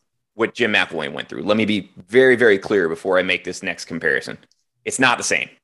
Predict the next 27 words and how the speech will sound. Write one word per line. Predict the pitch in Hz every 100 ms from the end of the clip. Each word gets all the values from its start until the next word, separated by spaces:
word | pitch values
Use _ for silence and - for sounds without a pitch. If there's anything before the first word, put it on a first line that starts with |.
| _
Dan | 110 117
Mullen | 120 117 107
is, | 98 87 -
is | 95 82
clearly | - 85 127 143 135 127
head | 117 113
and | 117
shoulders | 120 104 98
a | 98
better | 98 101
coach | 95 98 90 -
than | 90 90
Jim | 98 92
McElwain | 87 90 92 90 90 80 - _ _ -
so | - 127
far | 120 117 98 85 82 -
through | 98
his | 92 85
U | 90
F | 82 -
tenure. | 82 73 - _ _ _ _ _ _ _ _ -
But | 156 107 - - _ _ _ _ _
it | 131 135 - -
feels | 208 202 160
a | 127
lot | 113 120 123 117 107
like | 107 92 87 -